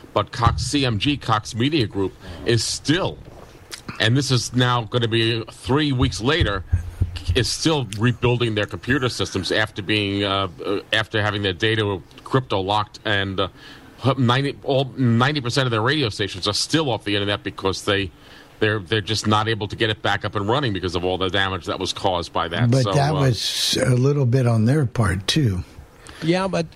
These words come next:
Speaker 3: I mean, they can get you. I mean,
Speaker 2: Yeah.
Speaker 3: you know, I, everyone should have backups. And again, if you, if you're in Windows, the best software I know for accessibility is called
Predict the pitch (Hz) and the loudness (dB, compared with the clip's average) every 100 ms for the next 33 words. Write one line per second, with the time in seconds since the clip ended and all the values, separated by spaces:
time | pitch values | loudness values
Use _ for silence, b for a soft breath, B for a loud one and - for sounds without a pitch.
0 | 156 151 160 208 254 190 202 - 143 135 | -4 0 0 0 0 0 0 0 2 2
1 | 139 139 135 - - - 113 113 117 107 | 2 2 0 -4 -14 -2 2 4 4 4
2 | 139 123 123 - 160 190 175 143 156 135 | 2 0 -2 0 0 2 2 2 2 0
3 | 117 131 117 92 - - - - - - | 0 -2 -2 -10 -8 -8 -8 -12 -20 -20
4 | - 117 117 113 120 135 120 131 131 123 | -8 -4 -2 -2 0 0 0 0 0 -2
5 | - 117 120 107 147 165 151 147 135 123 | -6 -4 -2 2 2 2 2 0 0 0
6 | 139 139 151 139 131 135 131 131 131 135 | 0 2 2 0 0 0 2 2 2 -2
7 | - 117 - 127 123 120 131 131 131 113 | -4 -4 0 0 0 0 2 2 2 0
8 | - 113 | -2 -2